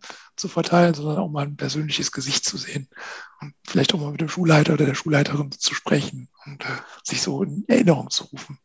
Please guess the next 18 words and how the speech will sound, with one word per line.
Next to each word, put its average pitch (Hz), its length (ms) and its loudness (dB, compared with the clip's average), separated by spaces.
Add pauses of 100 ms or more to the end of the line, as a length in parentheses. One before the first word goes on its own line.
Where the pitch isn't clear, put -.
(380)
Ja, 180 140 6
und 143 180 0
das 160 120 0
letzte 196 280 6
Jahr 196 260 8
war 185 80 6
dann 165 260 -2 (140)
eher 147 120 2
pandemiebedingt 202 1600 4 (180)
ein 156 140 4
wenig 156 240 0
eingeschränkt. - 680 4 (420)
Wir 139 100 4
haben 185 120 6
es - 80 0
dann 190 120 4
aber 175 160 4
versucht, 190 640 -2